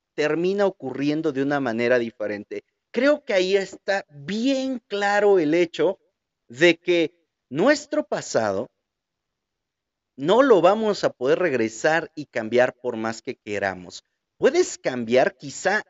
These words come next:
el momento o la forma. Sin embargo, lo que iba a ocurrir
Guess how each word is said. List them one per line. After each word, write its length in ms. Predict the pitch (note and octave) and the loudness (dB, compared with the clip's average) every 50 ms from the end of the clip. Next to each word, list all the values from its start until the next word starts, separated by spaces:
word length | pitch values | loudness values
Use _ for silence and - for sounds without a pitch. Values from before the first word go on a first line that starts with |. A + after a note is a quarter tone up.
| _ - | _ -6
el 260 | - D3+ D3 C#3+ C#3 C3 | -2 0 0 2 2 0
momento 840 | B2+ B2+ B2+ B2+ B2+ C3 C#3+ E3+ G3+ A#3+ B3+ C4+ - - C4+ - _ _ | 0 2 2 2 2 2 2 2 2 2 0 -2 -2 -2 -2 -2 _ _
o 140 | - C#3 C#3 | -2 0 2
la 180 | C3 A#2+ A2 G#2+ | 2 2 0 -2
forma. 520 | - _ - G#3 A3 G3 D#3+ B2 G#2 F#2 _ _ _ _ _ | -4 _ -2 0 0 0 0 -2 -4 -4 _ _ _ _ _
Sin 360 | - - - - F3+ F3 D#3+ | -20 -14 -8 -4 -2 0 0
embargo, 460 | D3+ D3+ C#3+ D3 G3 A3 B3 - E3 | 0 0 0 2 2 2 2 2 2
lo 300 | A#3 F3+ C#3+ C#3 C#3 _ _ | 4 4 4 4 2 _ _
que 100 | - B2 | -4 -4
iba 260 | B2 C3 E3+ F#3 A#3 | -2 -2 0 0 0
a 40 | A#3+ | 0
ocurrir 480 | A#3 - - C3 A#2+ C3+ F#3+ A3 G3+ | 0 -2 -8 -8 -4 -2 -2 -4 -4